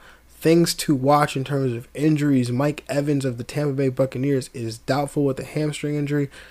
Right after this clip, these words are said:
Doesn't look like he's going to play, so obviously a huge loss there for Tom Brady. Uh, for the Saints,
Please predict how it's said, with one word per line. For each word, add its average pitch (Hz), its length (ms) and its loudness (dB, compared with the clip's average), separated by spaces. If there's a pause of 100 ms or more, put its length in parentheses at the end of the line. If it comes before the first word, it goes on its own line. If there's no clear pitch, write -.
(120)
Doesn't 143 300 4
look 143 120 0
like 123 200 -2
he's 151 300 -2
going 151 220 2
to 147 60 0
play, 151 280 2
so - 140 -4
obviously 135 460 -2
a 123 60 -4
huge 147 280 -2
loss 135 300 2
there 139 220 0
for 127 100 -10
Tom 123 240 -6
Brady. 160 400 4 (380)
Uh, 123 100 2
for 131 180 0
the 120 120 2
Saints, 156 480 2